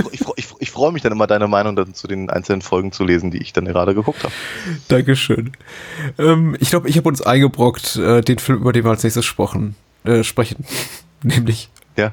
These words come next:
Speaker 2: äh, The Naked Gun from the Files of Police Squad. Weil wir wollten ja eigentlich was viel, ja, eine integre-, integrere Folge, äh, machen. Im
Speaker 1: Ja.
Speaker 2: Sinne von, ja, wenn wir schon irgendwie einen Hardboiled Noir machen, dann machen wir eben noch einen zweiten Hardboiled Noir dazu. Vielleicht etwas jüngerer Bauart,
Speaker 1: Mhm.
Speaker 2: aber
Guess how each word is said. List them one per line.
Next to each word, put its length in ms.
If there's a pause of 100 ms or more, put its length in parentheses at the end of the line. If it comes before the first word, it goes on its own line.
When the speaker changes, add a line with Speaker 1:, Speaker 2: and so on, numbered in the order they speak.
Speaker 2:
äh, 240
The 60
Naked 260
Gun 200
from 240
the 60
Files 280
of 60
Police 320
Squad. 280
Weil 80
wir 80
wollten 180
ja 120
eigentlich 240
was 120
viel, 440
ja, 100
eine 140
integre-, 600
integrere 1400
Folge, 500
äh, 220
machen. 480
Im 120
Speaker 1:
Ja. 140
Speaker 2:
Sinne 140
von, 420
ja, 340
wenn 120
wir 80
schon 180
irgendwie 240
einen 380
Hardboiled 440
Noir 300
machen, 300
dann 80
machen 180
wir 80
eben 80
noch 140
einen 160
zweiten 420
Hardboiled 360
Noir 220
dazu. 300
Vielleicht 220
etwas 260
jüngerer 440 (360)
Bauart, 540
Speaker 1:
Mhm. 80
Speaker 2:
aber 240